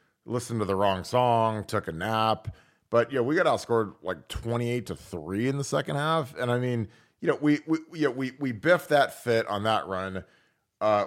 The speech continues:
we biffed the fit, or we biffed the, the fake punt. You know, and, and again, and, and, and I think that a guy that, you know, who I love to death, who, who wants, you know, redemption more than anybody in the world is Tommy Eichenberg.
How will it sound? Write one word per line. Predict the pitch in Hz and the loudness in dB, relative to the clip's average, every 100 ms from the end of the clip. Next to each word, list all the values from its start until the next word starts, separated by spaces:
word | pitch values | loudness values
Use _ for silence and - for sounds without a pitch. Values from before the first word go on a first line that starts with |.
| - | -2
we | 123 | -6
biffed | 95 143 147 - | 2 2 2 0
the | 143 | -6
fit, | - 139 131 127 - | -2 2 2 2 0
or | 127 123 | 2 4
we | 120 | 4
biffed | 107 143 - | 4 2 2
the, | 117 104 92 | 2 2 0
the | 98 | -2
fake | 123 123 - | 2 2 0
punt. | - 120 101 90 - - _ _ _ _ _ - | -8 -4 -4 -4 -10 -20 _ _ _ _ _ -10
You | 294 | -4
know, | 151 | -2
and, | 147 160 185 | -4 -6 -4
and | 170 | -4
again, | 165 208 | 0 -2
and, | 131 139 | -2 -6
and, | - 151 147 | -4 -6 -6
and | 165 175 | -2 0
I | 226 | 2
think | 214 | 0
that | 170 147 - | 0 0 0
a | 131 | -4
guy | 143 160 | 2 2
that, | 147 127 - - | 2 0 -6 -12
you | 143 | -4
know, | 127 117 107 120 | -2 -2 -2 -2
who | 139 | 2
I | 135 | 4
love | 120 143 147 117 | 6 4 4 -2
to | 95 | -8
death, | 78 123 131 107 - - _ _ _ _ | 2 4 6 4 -2 -18 _ _ _ _
who, | 139 131 120 | -4 -4 -4
who | 127 | -4
wants, | 135 117 131 139 - - - _ _ _ | -2 2 2 0 -4 -14 -18 _ _ _
you | 131 123 | -2 0
know, | 113 101 | 0 -2
redemption | 107 107 117 131 135 131 | -4 -2 2 2 0 -4
more | 117 117 | 0 0
than | 110 | 0
anybody | 117 123 120 117 | 0 0 2 2
in | |
the | 101 | -2
world | 87 135 151 110 101 - _ _ _ _ - | 0 2 2 2 -2 -10 _ _ _ _ -2
is | 123 101 - | -2 -2 -6
Tommy | - 160 147 | -4 0 2
Eichenberg. | 104 165 254 - - - | 2 2 0 -8 -12 -18